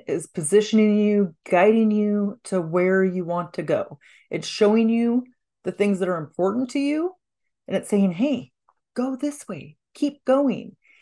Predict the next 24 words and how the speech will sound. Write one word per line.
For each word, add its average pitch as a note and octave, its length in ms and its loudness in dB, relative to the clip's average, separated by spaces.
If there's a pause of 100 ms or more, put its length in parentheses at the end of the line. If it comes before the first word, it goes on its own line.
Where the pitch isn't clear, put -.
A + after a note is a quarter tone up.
(180)
Even C#4 320 2
though A3+ 500 2
in G#3+ 140 -2
your G#3 140 -2
head, G3+ 520 0 (280)
you F#3+ 100 -6
might F3 240 -4
hear, D#3 420 -4 (100)
"You D3+ 140 -10
suck, G#3+ 680 0
you're D#3+ 120 -6
not - 280 -6
good B3 160 4
at A#3+ 140 0
this, G#3 500 4
blah, D#3 160 -2
blah, C#3 120 -6
blah." A3+ 540 2 (500)
It's - 80 -18
like, A#3 100 0
no, C#4+ 340 2 (140)
that A3 400 0
comes A3+ 260 2
up G3+ 280 4